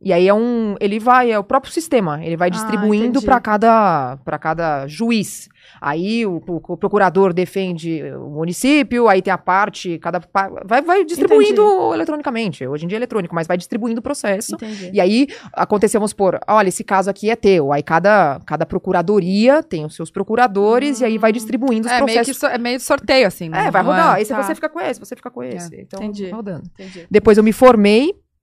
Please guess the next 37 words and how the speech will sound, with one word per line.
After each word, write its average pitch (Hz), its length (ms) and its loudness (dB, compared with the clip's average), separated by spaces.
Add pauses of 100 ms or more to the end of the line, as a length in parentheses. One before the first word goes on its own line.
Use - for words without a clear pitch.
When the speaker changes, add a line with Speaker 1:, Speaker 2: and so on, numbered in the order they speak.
(1040)
Speaker 1:
Beleza, 220 520 4
fiquei 240 300 -2
um 220 100 2
tempo 240 1000 2
nessa 208 260 2
de 185 80 -6
concurso, 233 380 0
mas 214 120 4
desisti 190 380 -2
lá 196 140 4
na 196 40 4
sequência. 226 600 0
Trabalhei 220 320 2
três 240 260 0
anos 226 160 2
no 220 60 0
escritório 214 440 -2
de 208 80 -6
advocacia, 233 720 -4 (380)
depois 226 260 6
trabalhei 214 600 2 (200)
numa 214 160 4
construtora. 202 640 -6
Aí - 120 -10
acabou 156 320 -4
minha, 160 460 -6
meus 160 220 -4
dez 165 300 0
anos 156 180 -2
entre 170 200 -4
estágio 180 720 0 (100)
e 160 140 -6
profissão, 180 520 -4
dez 185 240 0
anos 185 200 0
no 185 100 -2
direito. 151 460 -6